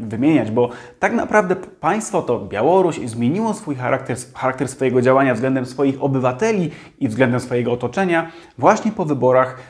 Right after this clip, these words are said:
sprzed nieco ponad roku. To wtedy Białoruś, reżim stał się zdecydowanie bardziej niebezpieczny zarówno dla swoich obywateli, jak i dla otoczenia. Łukaszenka już w czasie kampanii wyborczej zaczął zachowywać się w coraz bardziej bezwzględny sposób,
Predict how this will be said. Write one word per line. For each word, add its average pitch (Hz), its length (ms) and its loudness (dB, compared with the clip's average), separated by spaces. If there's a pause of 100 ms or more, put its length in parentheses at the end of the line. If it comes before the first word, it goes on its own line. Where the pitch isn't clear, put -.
(100)
sprzed - 340 -8
nieco 123 440 0
ponad 101 340 -6
roku. 147 380 0 (340)
To 123 100 -2
wtedy 165 440 0
Białoruś, 135 640 2 (240)
reżim 143 420 0 (200)
stał 127 220 0
się 127 160 -4
zdecydowanie 131 600 0
bardziej 185 320 0
niebezpieczny 165 640 -2
zarówno 120 320 -2
dla 120 280 0
swoich 117 340 -4
obywateli, 117 580 0 (400)
jak - 200 -6
i 117 40 -4
dla 104 140 -4
otoczenia. 104 500 -4 (580)
Łukaszenka 196 440 2
już 190 160 0
w - 100 -16
czasie 196 260 2
kampanii 120 400 0
wyborczej 127 420 4
zaczął 117 260 -4
zachowywać 120 520 0
się 120 120 -4
w 120 60 -14
coraz 160 300 0
bardziej 117 360 0
bezwzględny 110 680 0
sposób, - 460 -2